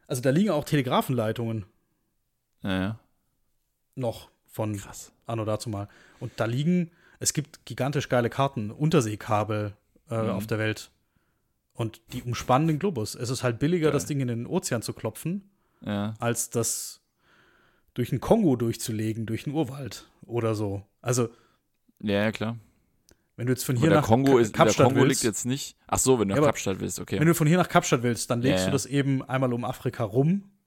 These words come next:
Speaker 1: Oder vielleicht, <laughs> ja, oder vielleicht durch die Golfregion
Speaker 2: Ja, ja.
Speaker 1: und dann bei Madagaskar
Speaker 2: Ja, ja.
Speaker 1: vorbei nach, nach Süden. Wo auch immer du lang gehst, geh lieber, auch wenn's über Land erreichbar wäre, geh lieber,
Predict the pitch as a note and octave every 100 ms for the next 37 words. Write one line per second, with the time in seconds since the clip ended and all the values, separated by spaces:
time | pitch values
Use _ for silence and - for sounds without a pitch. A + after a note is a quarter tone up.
0 | _ _ _ _ _ _ _ _ _ _
1 | _ _ _ _ - - B2+ C3 - C3
2 | C3 - - - _ _ - C3 F3 C3
3 | C3+ D3 C3 - B2 B2+ B2+ E3 - G#2+
4 | E3 F#3 C#3 B2+ C3 B2+ A#2+ A#2 G#2+ A2
5 | C3 G#3 F#3 F#3 D#3+ E3 E3+ E3+ - -
6 | C#3+ C#3 - E3 F3+ A#3 - _ _ _
7 | _ _ _ - B2+ B2+ B2+ E3 C#3 B2+
8 | D#3 D#3 - C3 C#3 C#3 A#2+ D3 D3+ D3
9 | C#3 - _ _ B2+ C3+ B2 C3+ D3 -
10 | B2 A#2+ A#2 C3 B2 A2+ A2+ - A2+ G#2+
11 | A#2+ D3+ E3 D#3+ _ _ - B2 B2+ C3+
12 | C#3+ C#3